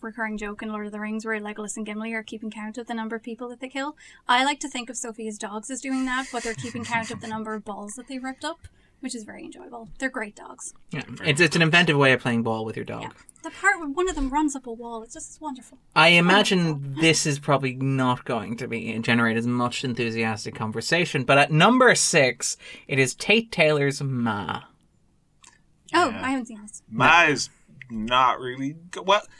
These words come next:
Speaker 3: Ma is n-,
Speaker 2: I've
Speaker 3: like,
Speaker 2: heard
Speaker 3: it's
Speaker 2: interesting
Speaker 3: never
Speaker 2: things
Speaker 3: boring.
Speaker 2: about this. <laughs>
Speaker 3: Uh, it, it's what, it's, you
Speaker 2: What
Speaker 3: know, it's
Speaker 2: more
Speaker 3: that
Speaker 2: could you
Speaker 3: kind of
Speaker 2: ask?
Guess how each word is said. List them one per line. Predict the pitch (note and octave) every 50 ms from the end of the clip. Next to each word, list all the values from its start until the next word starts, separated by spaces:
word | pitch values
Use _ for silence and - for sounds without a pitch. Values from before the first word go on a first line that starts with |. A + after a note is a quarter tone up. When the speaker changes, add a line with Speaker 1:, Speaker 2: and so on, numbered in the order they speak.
| - - _ _ -
Speaker 3:
Ma | E3+ G#3 A#3 A#3 A#3+ A#3
is | G#3+ G3 F#3+ G3 F#3+ F3+ D#3+ C#3 - D#3
n-, | C#3+ D3 - - - _ _ _ _ -
Speaker 2:
I've | - -
Speaker 3:
like, | D3 F3
Speaker 2:
heard | G#3 G3
Speaker 3:
it's | G#3
Speaker 2:
interesting | A#3 A3+ A3+ A3 F3+ F3 F3+
Speaker 3:
never | F3 E3+
Speaker 2:
things | E3 C#3+ C#3+
Speaker 3:
boring. | C3 A#2+ C3+ C3
Speaker 2:
about | B2 -
this. | A2 A2+ A2+ - - C#3+ -
<laughs> | -
Speaker 3:
Uh, | - F5+ F5+ - - - - - - - - - - - -
it, | B2 A2+ G#2+ - - -
it's | - A#2 - -
what, | C#3 B2+ A2 -
it's, | A#2 B2+
you | C3+ C3
Speaker 2:
What | C#3+
Speaker 3:
know, | D3+
it's | D#3+ D#3
Speaker 2:
more | C#3+ C#3+
Speaker 3:
that | C3+ C3+
Speaker 2:
could | C#3+ C3+
you | B2+
Speaker 3:
kind | A#2+ A2+ G#2+
of | G#2+ G2+
Speaker 2:
ask? | - - -